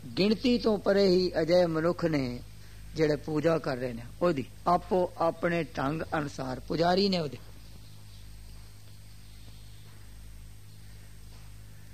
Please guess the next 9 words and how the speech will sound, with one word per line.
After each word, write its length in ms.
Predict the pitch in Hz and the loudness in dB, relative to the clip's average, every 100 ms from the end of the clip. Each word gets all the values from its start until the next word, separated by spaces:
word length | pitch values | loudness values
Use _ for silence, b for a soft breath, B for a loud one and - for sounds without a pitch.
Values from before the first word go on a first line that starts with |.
| - - | -10 -4
ਪੂਜਾ 300 | 196 226 220 | 0 4 4
ਦਾ 120 | 214 | 4
ਸਿਲਸਿਲਾ 400 | 202 170 190 185 | 0 -2 -2 -2
ਭਾਵੇਂ 320 | 170 131 156 | -2 -2 -2
ਵੱਖੋ 260 | 143 - 160 | -2 0 0
ਵੱਖਰਾ 260 | 160 160 | 0 -2
ਹਰ 140 | 147 143 | -2 -4
ਇੱਕ 140 | 151 | -4
ਦਾ 180 | 143 | -8